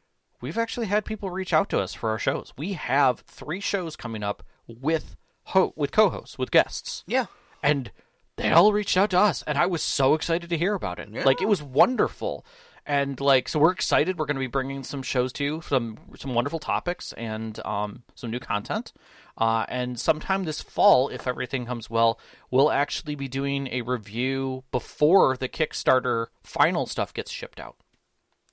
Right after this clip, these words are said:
Speaker 1: We'll get to do that, and we may actually have some of the creators on with us. So we'll see how that goes, 'cause, you know, Kickstarters are Kickstarters. It's always hard to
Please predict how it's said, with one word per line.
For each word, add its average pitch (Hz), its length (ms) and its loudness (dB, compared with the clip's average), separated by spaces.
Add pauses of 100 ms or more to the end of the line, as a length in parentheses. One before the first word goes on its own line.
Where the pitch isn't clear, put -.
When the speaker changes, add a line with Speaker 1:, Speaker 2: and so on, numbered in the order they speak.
(160)
Speaker 1:
We'll 131 100 -4
get 113 180 -6
to - 80 -14
do 117 120 -8
that, 120 180 2
and 123 100 -10
we 120 100 -6
may 127 160 -2
actually 123 260 -6
have 120 200 -4
some 120 120 -12
of 110 40 -12
the 113 60 -10
creators 131 400 -10
on 85 160 -14
with - 120 -20
us. - 200 -14 (260)
So - 120 -4
we'll 110 60 0
see 127 180 -2
how 113 140 0
that 110 140 -2
goes, 113 160 -4
'cause, - 220 -2
you 233 80 0
know, 196 80 -2
Kickstarters 123 480 -2
are 120 60 -10
Kickstarters. - 480 -6
It's 151 120 -8
always 101 180 -4
hard 101 200 -8
to - 180 -6